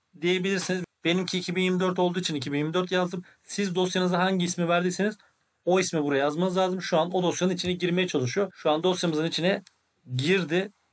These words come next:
Daha sonra kopyalamamız gereken kod şu. Arkadaşlar burada da dikkat etmeniz gereken dosyanın adını küçültmüştük, unutmayın. Bunu da yapıştırıyorum ve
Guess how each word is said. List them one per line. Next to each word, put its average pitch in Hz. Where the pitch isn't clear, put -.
Daha 185
sonra 180
kopyalamamız 180
gereken 151
kod 175
şu. 202
Arkadaşlar 160
burada 165
da 165
dikkat 170
etmeniz 170
gereken 156
dosyanın 175
adını 170
küçültmüştük, 180
unutmayın. 165
Bunu 190
da 190
yapıştırıyorum 185
ve 185